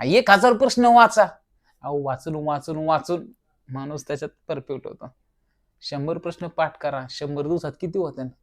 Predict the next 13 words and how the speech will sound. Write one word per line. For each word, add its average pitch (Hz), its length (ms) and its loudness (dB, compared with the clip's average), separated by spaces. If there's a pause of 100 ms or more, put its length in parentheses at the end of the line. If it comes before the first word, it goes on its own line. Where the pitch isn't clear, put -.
येड्यांनो, 151 600 -2 (520)
रोजचे 143 360 -4
हजार 139 240 -6
प्रश्न 160 320 -8
वाचा. 147 320 -6
हा? - 280 -16 (480)
शंभर 156 340 -6
दिवसाचे 160 440 -8
किती 165 240 -10
होतात? 139 360 -8
अहो, 175 260 4
विचार 185 360 6
करा. 214 440 10